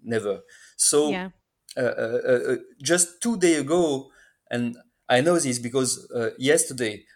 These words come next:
Speaker 1: I was, uh, uh, uh, uh, I was presenting, uh, um, the P H D of one, one of my students, okay, at university. He, he is, uh, is Italian in, in his origin, and,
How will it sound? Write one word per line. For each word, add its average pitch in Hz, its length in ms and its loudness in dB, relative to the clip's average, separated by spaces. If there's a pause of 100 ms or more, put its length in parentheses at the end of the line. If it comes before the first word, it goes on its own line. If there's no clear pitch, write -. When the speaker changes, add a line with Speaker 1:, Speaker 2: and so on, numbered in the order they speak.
(100)
Speaker 1:
I 123 140 2
was, 127 340 -2
uh, 110 300 0 (100)
uh, 113 40 -4
uh, 104 500 -4 (560)
uh, - 240 -12
I 113 140 0
was 120 200 0
presenting, 135 720 0
uh, 110 460 0
um, - 240 -12 (100)
the 127 140 -6
P 156 160 0
H 131 200 2
D 160 200 0
of 120 180 2
one, 131 160 0
one 120 500 -2
of 127 140 0
my 120 160 2
students, 120 520 -2 (240)
okay, 127 160 -4
at 113 200 4
university. 120 600 -6 (340)
He, 123 520 -4
he 117 160 -4
is, 110 180 -4
uh, 104 260 0 (800)
is 117 160 -6
Italian 151 640 0
in, 131 120 -10 (320)
in 120 80 -12
his 117 140 -10
origin, 120 500 -6 (280)
and, 120 300 -2